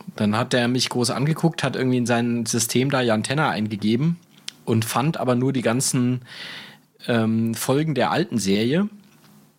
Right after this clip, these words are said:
die aber auch schon alle vergriffen waren. Also, weil, ähm, ich weiß gar nicht, ob man die aktuell irgendwo, ich glaub, ähm, Kiddings released die jetzt gerade auch wieder neu, aber,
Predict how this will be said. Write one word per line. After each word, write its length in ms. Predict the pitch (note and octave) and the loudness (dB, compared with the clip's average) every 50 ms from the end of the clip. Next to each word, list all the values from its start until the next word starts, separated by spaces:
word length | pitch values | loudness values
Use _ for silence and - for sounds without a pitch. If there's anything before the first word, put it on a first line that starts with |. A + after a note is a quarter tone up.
| _ _ _ _ _ _ _ _ _ _ _ _ _ _ _ _ - | _ _ _ _ _ _ _ _ _ _ _ _ _ _ _ _ -4
die 200 | - C3+ D3+ - | 0 0 2 2
aber 180 | B2 B2+ C3 - | 2 2 2 2
auch 100 | B2+ B2+ | 2 0
schon 160 | - - C3+ | -2 -2 -2
alle 180 | B2 A#2 C3 A#2+ | 0 0 0 0
vergriffen 480 | - B2 G#2 B2 D3 D3 - B2 G#2+ | 0 0 2 2 0 2 2 2 2
waren. 380 | G2+ F#2+ F#2+ G2+ G2+ G2+ G2 D2+ | 4 4 2 2 2 0 -2 -2
Also, 380 | E2+ G#2 G#2 G#2+ G#2+ G#2+ G2 | -4 -2 0 0 0 0 0
weil, 500 | G2 G#2+ G#2 G#2+ G#2+ G#2 G2 - - - - | 0 0 2 2 0 0 -2 -4 -6 -4 -2
ähm, 440 | A#2 A2+ G#2 G#2 G#2 G#2 G#2+ G#2+ G#2+ - - - - - - - - | 0 0 2 2 2 0 -2 -4 -6 -10 -16 -20 -20 -20 -20 -18 -16
ich 100 | - - | -6 -2
weiß 180 | G#2 A2+ A2+ - | 0 0 0 0
gar 120 | B2 A#2 | 0 0
nicht, 140 | A#2+ A2 A#2+ | 0 -2 -2
ob 80 | F#2+ | 0
man 120 | A2+ A2+ G#2+ | 2 2 2
die 120 | A2 G#2 | 2 0
aktuell 400 | - - - - C3 A#2+ A#2 A2+ | -2 -4 -2 0 0 2 2 2
irgendwo, 380 | A2+ A#2+ B2 B2+ A#2+ A#2 A#2 A#2+ | 2 0 0 0 2 2 0 0
ich 140 | B2 - - | 0 0 0
glaub, 300 | A#2+ A#2 A#2 - - - | 0 0 -2 -4 -4 0
ähm, 500 | - A#2+ A2+ A2 A2 A2 G#2+ A2 A2 A2+ - - - - - - - - - - - - | 0 2 2 2 0 0 -2 -4 -6 -8 -12 -14 -12 -10 -10 -8 -8 -8 -10 -12 -12 -2
Kiddings 560 | - C#3 C3 C#3+ C#3+ C3+ - - - - - - | -2 0 0 0 0 0 -2 -2 -4 -4 -6 -2
released 480 | A#2+ A#2 G#2+ G#2+ B2+ D#3 E3+ - - | 0 0 2 2 2 0 0 0 0
die 40 | E3+ | 0
jetzt 220 | D#3 C#3+ B2 - | 0 0 0 0
gerade 340 | - B2 A#2 A#2+ B2 C3 - | 0 0 2 2 2 0 0
auch 180 | F2+ B2 B2 - | 0 -2 -2 -2
wieder 160 | C3 A#2+ A2+ | 0 0 2
neu, 400 | G#2+ G#2+ G#2 G#2 A#2+ D3 G3+ G3+ | 2 2 2 0 0 0 0 0
aber, 540 | D#3+ G#2+ A2 A2+ A2+ A2+ A2+ A2+ A2+ A2+ - | 0 0 0 2 2 2 0 0 -2 -4 -8